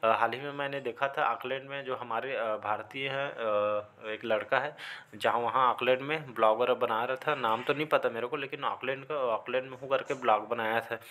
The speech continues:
तो ये आपका न्यूजीलैंड के अंदर आता है, जहाँ का लार्जेस्ट सिटी है ऑकलैंड, यहाँ की टे-, कैपिटल है वेलिंगटन। यहाँ के जो प्राइम मिनिस्टर है जैकिंडा आर्डन, जो कि अभी न्यूजीलैंड के प्राइम मिनिस्टर है, याद रखिएगा जैकिंडा आर्डन।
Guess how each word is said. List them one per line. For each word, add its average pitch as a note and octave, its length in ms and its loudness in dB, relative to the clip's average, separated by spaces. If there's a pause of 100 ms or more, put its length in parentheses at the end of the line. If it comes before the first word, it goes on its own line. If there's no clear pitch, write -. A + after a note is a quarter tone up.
(300)
तो B2+ 420 4
ये B2+ 180 4
आपका B2 280 6
न्यूजीलैंड C3+ 520 2
के D3 80 4
अंदर C3 240 6
आता A2+ 220 4
है, C#3 240 0
जहाँ A2+ 260 0
का C#3 60 -8
लार्जेस्ट B2 560 0
सिटी C3+ 380 0
है D#3 180 6
ऑकलैंड, D3 500 4 (460)
यहाँ A2+ 120 4
की C#3+ 140 0
टे-, B2 300 2
कैपिटल C#3+ 380 4
है D3+ 80 0
वेलिंगटन। A#2+ 540 2 (380)
यहाँ A2+ 160 2
के D3 80 2
जो C#3+ 360 6
प्राइम A#2+ 320 2
मिनिस्टर C#3+ 420 2
है D3+ 160 2
जैकिंडा B2 760 2
आर्डन, C3+ 340 4 (460)
जो A#2 120 0
कि C#3 160 0
अभी C3+ 300 2 (340)
न्यूजीलैंड A#2 540 4
के E3 100 0
प्राइम A#2+ 460 2
मिनिस्टर A#2 440 0
है, G#2+ 100 0
याद A#2 200 4
रखिएगा C#3+ 380 2
जैकिंडा B2 500 0
आर्डन। G#2 420 -2